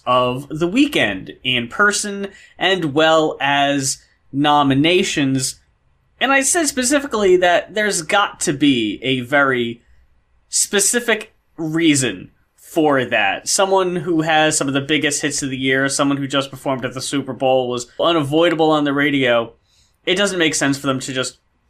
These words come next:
be completely ignored. So we've got a comment clarifying that The Weeknd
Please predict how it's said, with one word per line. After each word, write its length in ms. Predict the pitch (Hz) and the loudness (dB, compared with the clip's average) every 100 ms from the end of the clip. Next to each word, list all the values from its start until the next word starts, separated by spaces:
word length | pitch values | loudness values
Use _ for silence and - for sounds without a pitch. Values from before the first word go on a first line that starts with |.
| _ | _
be 160 | - 131 | -2 -2
completely 760 | 123 120 - 139 101 120 110 107 | -2 -10 -4 -4 -2 -4 -6 -6
ignored. 600 | 117 139 180 180 120 104 _ _ _ | -8 -2 2 2 0 -4 _ _ _
So 300 | - - 208 | -6 0 2
we've 200 | 196 190 185 | 2 0 2
got 180 | 202 | 2
a 40 | 202 | 2
comment 320 | 208 202 175 | 0 -2 -2
clarifying 680 | - 202 202 - 160 143 127 | 0 2 2 2 0 0 0
that 400 | 123 123 139 - | 2 2 0 -4
The 160 | 139 143 | -4 0
Weeknd 600 | 233 302 180 147 170 202 | 2 2 2 2 0 -6